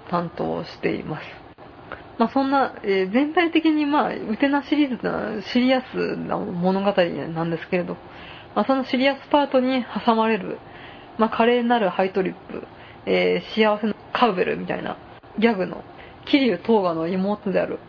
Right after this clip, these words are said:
桐生七海が、まあ、主人公というか、メインで、七海様会みたいな感じでよく言われてたんですけど、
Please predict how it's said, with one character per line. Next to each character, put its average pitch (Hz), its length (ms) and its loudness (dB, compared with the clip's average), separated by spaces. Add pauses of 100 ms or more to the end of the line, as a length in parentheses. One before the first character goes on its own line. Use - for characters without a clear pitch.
(140)
桐 247 280 4
生 175 80 -2
七 196 260 2
海 233 280 0
が、 226 200 4
ま 180 140 2
あ、 160 100 -4
主 190 160 -4
人 233 180 2
公 - 280 -2
と 185 120 2
い 175 100 2
う 160 40 -4
か、 - 200 0 (560)
メ 226 180 4
イ 196 80 0
ン 175 160 -4
で、 160 220 -2 (340)
七 208 320 4
海 240 180 2
様 240 260 2
会 170 220 0
み 185 80 -6
た 165 80 0
い - 20 0
な 165 100 -2
感 190 280 -4
じ 185 40 -8
で 175 200 -2 (420)
よ 214 120 4
く 202 100 2
言 190 140 2
わ 196 100 4
れ 202 80 0
て 196 60 -12
た 180 100 -2
ん 175 40 -6
で 170 60 -8
す - 60 -12
け 196 60 -4
ど、 - 120 -4